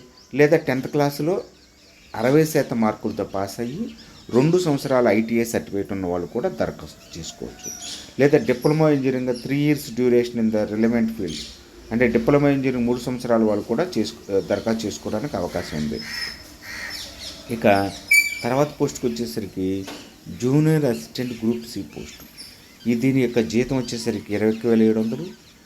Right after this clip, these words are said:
అయితే ఇక్కడ మనకి టెన్ ప్లస్ టూ ఇంటర్మీడియట్ పాస్ అయిన వాళ్ళు ఎవరైనా సరే దరఖాస్తు చేసుకోవచ్చు.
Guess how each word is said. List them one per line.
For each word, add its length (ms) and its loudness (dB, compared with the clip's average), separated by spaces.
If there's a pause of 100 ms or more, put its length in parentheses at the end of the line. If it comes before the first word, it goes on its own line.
(200)
అయితే 240 0
ఇక్కడ 220 0
మనకి 540 -4 (400)
టెన్ 160 2
ప్లస్ 320 -4 (100)
టూ 60 -2
ఇంటర్మీడియట్ 720 0
పాస్ 220 -4
అయిన 120 -6
వాళ్ళు 420 -4 (640)
ఎవరైనా 380 2
సరే 260 0
దరఖాస్తు 540 -4
చేసుకోవచ్చు. 640 -18